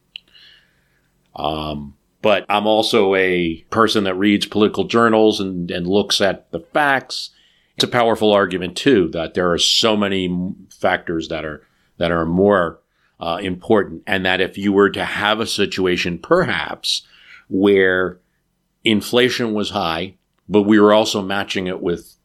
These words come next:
salary increases, unemployment increases, Social Security increases tied to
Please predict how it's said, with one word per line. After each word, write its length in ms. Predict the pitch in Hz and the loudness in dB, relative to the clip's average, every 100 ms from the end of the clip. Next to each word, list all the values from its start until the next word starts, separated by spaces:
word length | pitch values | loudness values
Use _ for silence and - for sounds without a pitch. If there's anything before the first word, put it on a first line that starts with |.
| _ | _
salary 520 | - 104 104 98 95 | -4 0 0 0 -2
increases, 880 | 92 90 98 92 - 101 98 - - _ | -4 -4 -4 -2 0 -2 -2 -6 -10 _
unemployment 540 | 101 98 98 104 98 98 | -4 -2 0 0 0 -2
increases, 840 | 95 87 104 95 - 98 95 90 | -4 -2 -2 0 0 2 2 2
Social 260 | - 98 95 | 0 0 -2
Security 540 | - 90 107 101 95 92 | -4 -4 0 0 0 -2
increases 540 | 90 95 90 85 80 | -6 -6 -6 -6 -6
tied 340 | - 87 87 87 | -2 -2 -2 -6
to 280 | 85 82 | -8 -10